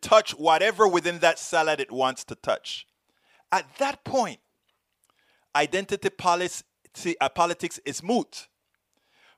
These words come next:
But until then, we have to solve the problems each identity has.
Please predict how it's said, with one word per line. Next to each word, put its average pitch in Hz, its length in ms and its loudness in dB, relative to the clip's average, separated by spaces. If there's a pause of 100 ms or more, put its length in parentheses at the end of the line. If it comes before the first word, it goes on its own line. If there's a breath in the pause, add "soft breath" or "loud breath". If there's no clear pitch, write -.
But 170 160 6
until 175 380 6
then, 127 500 4 (1080)
we 143 160 -4
have 180 220 4
to 147 100 -8
solve 170 540 2
the 127 80 -6
problems 156 680 0
each 151 340 -12
identity 127 760 -4
has. 110 720 -2